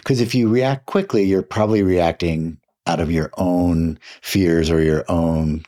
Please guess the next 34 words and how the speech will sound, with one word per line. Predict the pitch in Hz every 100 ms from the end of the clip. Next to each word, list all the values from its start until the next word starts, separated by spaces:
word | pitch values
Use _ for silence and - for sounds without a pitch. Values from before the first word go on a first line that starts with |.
| -
confusion, | 85 - 92 82 78 76 76 - - - -
your | 90 92
own | 101 92
needs, | 87 80 71 78 - - - - -
which | 98 90 85 -
maybe | 98 95 95
in | 95
this | 95
moment | 104 98 92 85 80 _ _ -
do | 90
not | 87 87
need | 85 80 71
to | 73
be | 78 73 - _ -
at | 80
the | 78
center | - 71
of | 69
attention. | 71 - 69 - 73 78 -
Maybe | 78 78
this | 82 78
is | 82
the | 80
moment | 76 76 73 -
to | 80 76 73 - - -
really | 85 78
give | 80 -
space | - 80 73 -
to | - 78 73 - _ _
your | 73 78 71 78 - _ -
friend, | 107 90 82
your | 71
family | 67 98 90 85
member | 82 78 76